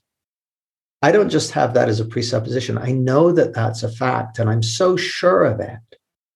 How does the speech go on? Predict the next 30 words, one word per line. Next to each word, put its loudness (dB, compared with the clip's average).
that 2
I 4
know 4
they 2
don't 0
need -2
me -2
to -8
tell -6
them -2
what 0
to -14
do. -4
Like, -4
I, 0
I 2
don't, 0
I 4
don't 4
even 0
know -2
what 0
my 0
clients -4
should -6
do, -2
but -2
I'm 0
so 0
sure -2